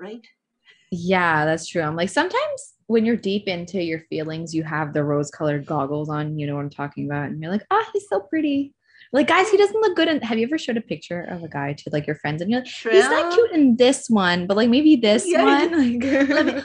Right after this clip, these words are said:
Speaker 1: let me, let me, let me figure out other, other reasons why I like
Speaker 2: <laughs>
Speaker 1: him. But maybe he's a great guy, but he just doesn't look pretty and he should not be acting. That's, that's
Speaker 2: You know what? That
Speaker 1: as
Speaker 2: is
Speaker 1: honest
Speaker 2: something I
Speaker 1: as
Speaker 2: will
Speaker 1: we can
Speaker 2: agree
Speaker 1: get,
Speaker 2: with you.
Speaker 1: right? That's mean, right? Are we trolling him? No, we're not. We're just telling him.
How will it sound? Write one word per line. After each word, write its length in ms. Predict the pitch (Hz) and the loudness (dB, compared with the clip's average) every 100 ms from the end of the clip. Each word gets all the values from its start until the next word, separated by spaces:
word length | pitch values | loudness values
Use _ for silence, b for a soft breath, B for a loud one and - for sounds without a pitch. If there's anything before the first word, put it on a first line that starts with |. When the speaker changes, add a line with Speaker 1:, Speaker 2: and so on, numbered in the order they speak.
| - | -4
Speaker 1:
let 140 | 359 370 | -2 0
me, 140 | 359 | -2
let 200 | - 339 | 0 -2
me, 100 | 339 | -2
let 160 | - 349 | -2 -2
me 100 | 349 | -2
figure 340 | 339 262 269 | -4 -10 -8
out 160 | 247 220 | -6 -4
other, 220 | 202 202 - | -6 -6 -6
other 220 | 247 294 | -4 -4
reasons 380 | 269 262 247 240 | -4 -4 -6 -6
why 140 | 190 | -4
I 40 | 185 | -4
like 320 | 208 - 233 | -4 -6 -8
Speaker 2:
<laughs> 0 | |
Speaker 1:
him. 160 | - - B | -10 -14 B
But 100 | 453 | -14
maybe 180 | 494 508 | -10 -6
he's 120 | 349 311 | -6 -6
a 80 | |
great 300 | - 233 214 | -6 -8 -8
guy, 360 | 202 240 180 - 220 | -6 -6 -6 -10 -14
but 100 | 220 | -10
he 140 | 254 | -10
just 240 | 240 330 - | -8 -10 -10
doesn't 220 | 226 214 | -8 -6
look 180 | 202 - | -8 -8
pretty 240 | 233 220 | -8 -8
and 80 | 202 | -8
he 120 | 214 | -10
should 180 | 220 208 | -12 -14
not 180 | 180 165 | -14 -14
be 140 | - | -14
acting. 440 | - 196 - 107 - | -16 -16 -18 -20 -18
That's, 420 | 127 - _ - _ _ _ _ _ _ _ b b | -20 -20 _ -20 _ _ _ _ _ _ _ b b
that's 340 | 403 - - - | -12 -12 -12 -6
Speaker 2:
You 80 | |
know 100 | 320 | -4
what? 160 | 349 349 - | -2 -2 -2
That 220 | 269 320 | -2 0
Speaker 1:
as 80 | 339 | 2
Speaker 2:
is 80 | 320 | 4
Speaker 1:
honest 160 | 330 359 214 | 4 2 0
Speaker 2:
something 20 | |
I 40 | 202 | -2
Speaker 1:
as 60 | |
Speaker 2:
will 60 | 190 | 0
Speaker 1:
we 60 | 190 | -2
can 80 | 185 | -4
Speaker 2:
agree 200 | 175 170 | -6 -6
Speaker 1:
get, 80 | |
Speaker 2:
with 100 | 156 - | -8 -12
you. 100 | - | -14
Speaker 1:
right? 240 | - - - _ _ _ b b | -14 -16 -18 _ _ _ b b
That's 160 | 285 285 | -8 -6
mean, 340 | 240 285 226 170 | -4 -4 -4 -8
right? 160 | 208 | -10
Are 100 | - | -6
we 80 | 294 | -6
trolling 560 | 320 - 202 226 302 330 | -6 -6 -4 -4 -8 -8
him? 180 | 330 330 | -8 -6
No, 140 | 403 | -2
we're 120 | 370 | -2
not. 200 | 359 349 | -2 -4
We're 120 | 226 359 | -2 -6
just 180 | - - | -6 -8
telling 320 | 226 214 196 | -6 -4 -6
him. 220 | 196 143 | -8 -12